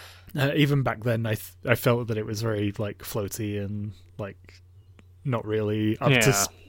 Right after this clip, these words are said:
Speaker 1: scratch for that generation, but I did love it, and I did see it through to finish. Uh, I can't remember much about it, but Rancors and fighting them in some sort of
Speaker 2: Well,
Speaker 1: basement
Speaker 2: this
Speaker 1: thing.
Speaker 2: was, like,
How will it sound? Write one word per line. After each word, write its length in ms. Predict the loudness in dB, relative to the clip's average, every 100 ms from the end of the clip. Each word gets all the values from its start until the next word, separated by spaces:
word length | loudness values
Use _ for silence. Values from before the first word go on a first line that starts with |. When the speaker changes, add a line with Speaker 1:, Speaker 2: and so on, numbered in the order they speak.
| -20 -20 -20 -12
Speaker 1:
scratch 420 | -4 2 2 2
for 60 | 0
that 140 | 2 2
generation, 460 | 4 4 2 2
but 100 | 2
I 60 | 2
did 180 | 2 2
love 160 | 0
it, 160 | 0 -2
and 100 | -4
I 80 | -4
did 180 | -6 -4
see 120 | -4
it 80 | -2
through 180 | -4 -4
to 160 | -6
finish. 580 | -8 -6 -4 -6 -10 -14 -10 -4
Uh, 240 | -2 -2
I 180 | -4 -6 -8 -20 -14
can't 180 | -2 0
remember 280 | 4 4 4
much 340 | 4 2 2
about 260 | 6 8 8
it, 140 | 6 2 -6
but 160 | -6 -2
Rancors 720 | -2 -2 -2 -2 -2 -4 -8
and 100 | -4
fighting 300 | -2 -2 -2
them 260 | -2 -4 -8 -12 -20 -14
in 160 | -10 -8
some 220 | -6 -6
sort 160 | -4 -4
of 180 | -6 -10 -10
Speaker 2:
Well, 120 | -2 0
Speaker 1:
basement 260 | 2 0
Speaker 2:
this 200 | 0 0
Speaker 1:
thing. 80 | 2
Speaker 2:
was, 100 | 4
like, 160 | 4